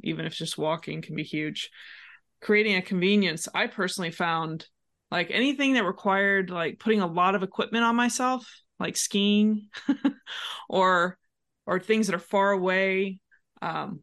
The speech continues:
and skiing, uh, in <laughs> Austin, Texas,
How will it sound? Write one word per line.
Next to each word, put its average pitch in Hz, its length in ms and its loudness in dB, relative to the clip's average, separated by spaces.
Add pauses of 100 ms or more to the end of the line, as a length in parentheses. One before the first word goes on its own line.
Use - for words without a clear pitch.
and 165 120 -4
skiing, 208 680 2 (180)
uh, 180 260 -2
in 220 160 -2
<laughs> - 20 -2
Austin, 214 400 0
Texas, - 500 -2